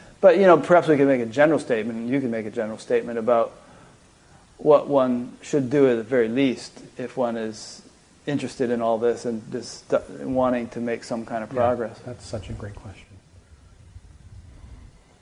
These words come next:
Speaker 2: I think if that spark is there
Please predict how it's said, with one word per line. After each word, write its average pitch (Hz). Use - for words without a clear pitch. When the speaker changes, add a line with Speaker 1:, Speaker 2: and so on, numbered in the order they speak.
Speaker 2:
I 139
think 214
if -
that 131
spark -
is 98
there 90